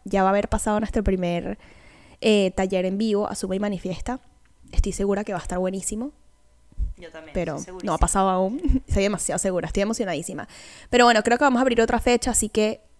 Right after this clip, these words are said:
Speaker 1: ojo pelado ahí.
Speaker 2: Sí, y también, pues,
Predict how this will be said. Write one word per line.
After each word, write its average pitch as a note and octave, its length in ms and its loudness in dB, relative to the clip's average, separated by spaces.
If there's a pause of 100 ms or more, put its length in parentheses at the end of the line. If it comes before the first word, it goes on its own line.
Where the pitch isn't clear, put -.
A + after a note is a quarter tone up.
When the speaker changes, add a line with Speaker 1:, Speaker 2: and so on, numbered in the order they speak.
(120)
Speaker 1:
ojo A3 160 0
pelado G3+ 340 6
ahí. A#3 260 4 (1040)
Speaker 2:
Sí, G3 380 -14
y - 100 -14
también, G3+ 1040 -12 (680)
pues, G#3+ 260 -10